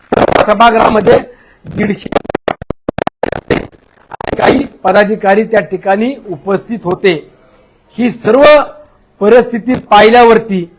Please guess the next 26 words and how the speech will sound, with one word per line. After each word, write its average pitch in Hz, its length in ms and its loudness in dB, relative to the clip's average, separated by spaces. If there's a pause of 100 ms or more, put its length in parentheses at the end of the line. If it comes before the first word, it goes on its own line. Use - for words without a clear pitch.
(400)
ज्यांनी 196 500 2
या 247 120 6
ठिकाणी 233 460 -2
कार्यक्रमाच्या 220 720 0
निमित्तानं 214 760 0 (160)
साहेबांना 196 440 2
निमंत्रित 208 520 -2 (140)
केलं 175 240 -2 (760)
त्यांनी 220 380 2 (540)
साहेबांना 220 540 4
चुकीच्या 226 520 -4
पद्धतीनं 208 600 -2
माहिती 190 360 0
दिली 185 260 -2 (540)
की 220 80 -8
"साहेब, 214 320 4
या 233 100 4
ठिकाणी 226 600 0 (480)
आमदार 208 400 2
सुनील 220 320 -4
शेळकेंनी 220 640 0
कार्यकर्त्यांना, 220 840 0
पदाधिकाऱ्यांना 214 840 0
येऊ 214 300 2
नये 214 220 4 (480)
अशा 190 320 2